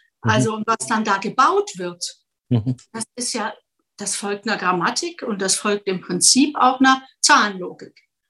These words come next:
Speaker 2: Und warum soll's eigentlich in der Psyche anders sein, sage ich.
Speaker 1: Mhm.
Speaker 2: Und Bauch, Herz, Kopf, würde ich sagen, ist eben da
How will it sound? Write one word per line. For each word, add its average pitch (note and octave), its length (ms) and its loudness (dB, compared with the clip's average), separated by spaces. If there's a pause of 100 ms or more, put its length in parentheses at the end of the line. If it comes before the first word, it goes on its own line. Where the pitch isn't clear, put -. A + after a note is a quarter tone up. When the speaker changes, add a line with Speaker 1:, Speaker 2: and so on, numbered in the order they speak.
Speaker 2:
Und A3+ 100 -2
warum C4 240 2
soll's C4+ 280 -4
eigentlich A#3+ 220 -6
in B3 40 -2
der A#3 60 -6
Psyche C#4 400 -6
anders D4+ 300 -2
sein, F3 260 -4
sage - 260 -8
ich. - 240 -10
Speaker 1:
Mhm. C3+ 300 -2 (220)
Speaker 2:
Und G#3+ 120 2
Bauch, A3 300 4
Herz, A3 320 0
Kopf, - 340 0
würde G#3 220 2
ich - 240 -2
sagen, C4+ 360 2 (1040)
ist - 380 0
eben A3 320 0
da G3 320 -2